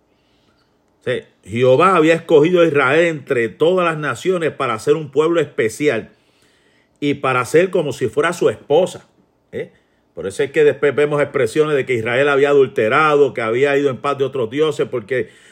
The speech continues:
Dios se sentía que, eh, tenía una relación íntima con Israel. Entonces, Dios estaba tratando a Israel como un especial tesoro.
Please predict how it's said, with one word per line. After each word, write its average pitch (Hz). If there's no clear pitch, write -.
Dios 139
se 165
sentía 165
que, 127
eh, 123
tenía 131
una 165
relación 143
íntima 156
con 117
Israel. 95
Entonces, 147
Dios 135
estaba 180
tratando 170
a 165
Israel 151
como 131
un 160
especial 147
tesoro. 123